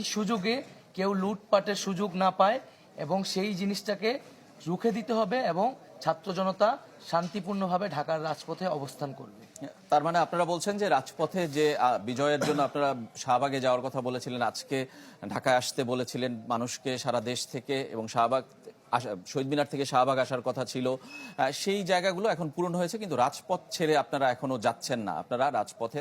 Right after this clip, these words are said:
Speaker 2: থাকছেন। আহ, সেটা কি অন্তর্বর্তীকালীন সরকার গঠন হওয়া পর্যন্ত আপনাদের প্রস্তাবিত, নাকি তারপরেও আমি বলবো যে আসলে প্রতিদিন তো আসলে স-, সম্ভব না হয়তো, কিন্তু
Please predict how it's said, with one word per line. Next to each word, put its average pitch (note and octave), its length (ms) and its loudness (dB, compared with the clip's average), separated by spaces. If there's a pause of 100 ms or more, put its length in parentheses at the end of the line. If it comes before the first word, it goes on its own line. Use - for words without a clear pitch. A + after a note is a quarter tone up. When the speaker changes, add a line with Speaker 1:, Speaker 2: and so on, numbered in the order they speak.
(120)
Speaker 2:
থাকছেন। - 360 -4
আহ, - 480 0
সেটা E3 260 -2
কি E3+ 60 0
অন্তর্বর্তীকালীন E3 800 -2
সরকার D#3+ 320 0
গঠন C3 420 -2
হওয়া D3 300 6
পর্যন্ত F3+ 360 -6
আপনাদের D#3 360 0
প্রস্তাবিত, F3+ 460 -4 (460)
নাকি C3+ 260 -2 (160)
তারপরেও D#3 560 2
আমি D#3 180 0
বলবো C#3 300 -2
যে C#3 200 -2
আসলে C3 300 -2 (420)
প্রতিদিন D3+ 340 -2
তো E3+ 100 -2
আসলে D3+ 260 0
স-, C#3+ 260 -10
সম্ভব C3+ 320 -2
না A2+ 40 0
হয়তো, A2+ 240 -4
কিন্তু C#3+ 260 -6